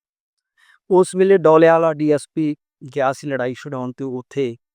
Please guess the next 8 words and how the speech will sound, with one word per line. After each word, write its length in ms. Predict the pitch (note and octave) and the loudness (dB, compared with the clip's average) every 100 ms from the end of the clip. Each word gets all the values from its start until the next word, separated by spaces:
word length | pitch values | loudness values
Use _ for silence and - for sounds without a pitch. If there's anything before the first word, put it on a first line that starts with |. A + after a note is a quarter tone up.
| _ _ _ - | _ _ _ -4
ਤੁਹਾਨੂੰ 220 | D#3 B2+ | -4 -4
ਪਤਾ 200 | B2 C3 | -6 -6
ਹੀ 140 | C3+ | -6
ਆ 120 | B2 A2+ _ _ _ _ _ _ _ _ _ _ _ _ - | -10 -20 _ _ _ _ _ _ _ _ _ _ _ _ -6
ਕਿ 100 | A#3+ - | -6 -2
ਇੱਕ 280 | C4 - C4 - | -4 -2 -6 -2
ਥਾਣੇਦਾਰ 460 | F3+ F3+ F3+ E3 | -2 2 6 4
ਦੀ 280 | C#3+ C#3 C#3+ | 4 -6 -8